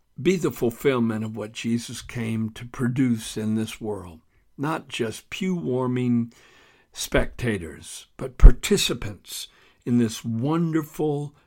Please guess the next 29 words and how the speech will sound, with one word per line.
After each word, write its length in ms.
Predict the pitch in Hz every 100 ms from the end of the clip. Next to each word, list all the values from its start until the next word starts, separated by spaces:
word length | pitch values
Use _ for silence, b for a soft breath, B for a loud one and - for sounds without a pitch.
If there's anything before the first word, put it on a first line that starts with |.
| b
plan 600 | - - 135 135 139 139 - -
of 160 | 117
salvation 1120 | - 120 110 107 117 127 147 139 - 160 139 -
and 240 | - 107 80
redemption 920 | 82 87 - 151 151 - 156 147 147 b b b b -
that 120 | 113
is 220 | 113 -
taking 560 | - 147 143 147 143 120
back 360 | 131 131 -
this 360 | - 160 - -
world 420 | 113 107 107 110
one 220 | 127 139
heart 360 | 135 - 131 120
at 160 | 113
a 60 | 113
time. 460 | 110 113 78 65 - b b b b b _
Be 140 | 202
bread 460 | 202 - 160 160 139
to 80 | 127
somebody 580 | 120 120 110 110 92 87
this 380 | 110 92 - -
week. 260 | 98 73 - b b _
Find 440 | - 175 175 165
someone 400 | - 143 135 120
who's 240 | 117 110
starving 760 | - - - 151 160 151 147 135
for 140 | -
the 160 | 131 120
truth 580 | - 117 107 92 -